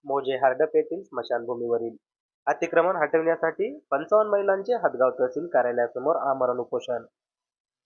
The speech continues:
हदगाव तालुक्यातील मौजे हार्डप येथील बौद्ध समाजाच्या स्मशानभूमीवर आजूबाजूच्या शेतकऱ्यांनी पीक पेरणी करून अतिक्रमण केले आहे. अतिक्रमण केलेली स्मशानभूमीची जागा त्वरित मोकळी करण्यात यावी, या मागणीसाठी हदगाव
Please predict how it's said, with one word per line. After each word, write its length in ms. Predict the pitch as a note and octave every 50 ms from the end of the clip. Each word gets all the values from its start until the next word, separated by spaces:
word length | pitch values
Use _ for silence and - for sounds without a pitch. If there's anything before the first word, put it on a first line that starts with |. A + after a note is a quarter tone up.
| _ _ -
हदगाव 260 | D3+ C#3+ C#3+ C3+ C#3+
तालुक्यातील 600 | C#3+ - C#3+ C#3 C#3 C#3+ D3 C#3+ C#3 - D#3+ D#3+ D3
मौजे 280 | C#3+ C#3+ C#3+ C#3+ E3
हार्डप 420 | D#3+ D#3 D#3 D3+ D#3 F3+ G3+ G3 G3+
येथील 280 | F#3+ F#3+ - G#3+ A3+ G#3+
बौद्ध 260 | D#3+ F3 G3+ G3 B3
समाजाच्या 600 | A#3 - A3+ A3 A3 G#3+ A3 G#3+ G#3+ G#3+ C4 C#4
स्मशानभूमीवर 840 | C4+ - D3+ C#3 B2+ - C#3 C3 B2 B2+ C3 B2+ C3 B2+ B2 A#2 - - _ _ _ _ _ _ _ _ _ _ -
आजूबाजूच्या 600 | C#3+ D3 C3+ B2 B2 C3+ C3+ B2+ B2+ B2 - C#3 C#3
शेतकऱ्यांनी 560 | - D#3 D3+ - - D#3+ D#3+ D#3 D#3+ F3 G#3+ B3+ - _ _ _ _ _ _ _ - -
पीक 160 | A3 A3 A3 -
पेरणी 280 | G#3+ G#3 G#3 G#3 G#3+
करून 280 | A3 G#3+ G#3 G#3+ A#3 -
अतिक्रमण 520 | - C#3 - - C3+ C#3 C3+ C3 C#3+ E3+ G#3+
केले 280 | - - C3+ B2+ B2+
आहे. 300 | B2 A#2+ B2 C3+ A#2+ A2+ - - _ _ _ _ _ _ _ _ _ -
अतिक्रमण 500 | F3 F3 - G#3 G3+ G3 G3 G3 G3+ G3+ G3
केलेली 400 | G#3 G3+ G3 G3 G3 G#3 A#3 A#3
स्मशानभूमीची 760 | - F3 C#3 C3 - C3+ B2+ B2+ B2 B2+ B2+ B2+ B2 - C3
जागा 340 | A#2+ C3 B2+ B2+ C#3 D#3 G#3
त्वरित 720 | - - _ _ _ _ _ _ - F3 F#3 G3 G#3 G3+
मोकळी 280 | G3+ F#3+ F#3+ G3 G#3 G#3
करण्यात 400 | G3+ G3+ G3 F#3 G3 G3 F#3+ G3
यावी, 280 | G3 F#3+ F#3+ G#3 A#3+ D4 - _ _ _ _ _ _ -
या 140 | - G#3 A3+
मागणीसाठी 640 | A3 G#3+ G#3 G3+ G3 G#3+ G#3 - G3+ G3 G3 A3+ B3
हदगाव 340 | - E3+ C#3 B2 B2 C3